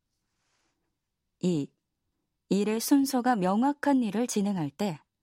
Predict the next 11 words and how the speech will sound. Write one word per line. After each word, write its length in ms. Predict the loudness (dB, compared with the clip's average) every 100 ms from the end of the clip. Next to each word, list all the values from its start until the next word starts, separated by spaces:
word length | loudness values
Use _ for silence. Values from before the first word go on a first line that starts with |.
| _ _ _
어려움을 560 | -2 -2 -2 -2 -2 -2
느낀 260 | -2 -2
적이 260 | -2 -2 -2
있는가? 440 | -2 -4 -8 -12 _ _ _ _ _ _ _ _ _ _ _ _ _ _ _ _ _ _ _ _
삼, 380 | -4 -2 0 -4 _ _ _ _ _ _ _ _ _
일의 380 | 0 2 0 0
어려운 500 | 2 2 2 2 2
부분을 340 | 0 0 -2 -2
잘 320 | -4 -4 -2
해결한 480 | -2 -2 0 0 -2
뒤에 520 | -2 -2 -2 -6